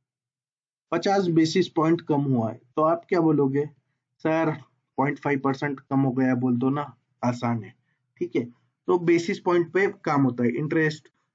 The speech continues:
stock indices, market rates। तो मार्केट rate बीस, पच्चीस basis point से कम हुआ है, basis point से पच्चीस basis point,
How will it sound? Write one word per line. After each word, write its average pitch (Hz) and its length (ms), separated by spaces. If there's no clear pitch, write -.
stock 170 340
indices, 151 680
market 156 640
rates। 120 400
तो 156 60
मार्केट 160 460
rate 180 320
बीस, 156 420
पच्चीस 196 420
basis 175 360
point 160 300
से 165 120
कम 151 160
हुआ 135 240
है, 113 80
basis 131 380
point 120 320
से 110 160
पच्चीस 175 300
basis 143 360
point, - 260